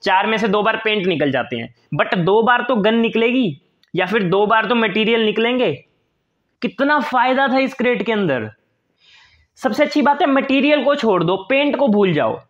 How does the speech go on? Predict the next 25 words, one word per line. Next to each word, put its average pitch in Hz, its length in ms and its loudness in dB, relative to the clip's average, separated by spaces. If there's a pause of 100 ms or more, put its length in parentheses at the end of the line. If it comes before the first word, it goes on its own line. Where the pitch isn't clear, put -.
(240)
अगर 220 260 0 (100)
दस 214 200 0
हज़ार 254 240 0
के 269 120 -2
अंदर 226 360 0 (220)
किसी 220 260 -2
को 254 160 0 (100)
एकेएम, 220 500 0 (200)
साथ 190 300 0
में 214 200 0
डीपी 185 320 0
मिल 220 160 2
जाती 190 340 0
है, 180 160 -2 (480)
या 175 120 -2
फिर 220 160 0
एकेएम, 214 500 0
डीपी 214 260 0
और 233 120 2
कार 180 240 0
नाइंटी 202 320 0
एट 202 100 2
मिल 196 180 2
जाती 170 300 0
है, 143 120 -2